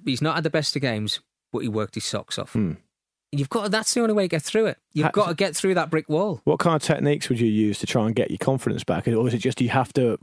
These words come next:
Speaker 2: just wait and ride it out and get something positive happening and then you're
Speaker 1: You,
Speaker 2: away again?
Speaker 1: you wait for something good to happen.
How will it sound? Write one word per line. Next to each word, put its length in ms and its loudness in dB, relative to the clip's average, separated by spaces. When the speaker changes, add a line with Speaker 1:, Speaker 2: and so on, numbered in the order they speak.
Speaker 2:
just 180 -4
wait 240 2
and 140 0
ride 240 2
it 40 -4
out 260 2
and 140 0
get 160 0
something 220 0
positive 380 0
happening 400 2
and 100 2
then 80 2
you're 120 4
Speaker 1:
You, 60 4
Speaker 2:
away 220 2
again? 160 -2
Speaker 1:
you 60 0
wait 260 -2
for 140 -6
something 480 -4
good 240 -2
to 100 -6
happen. 300 -4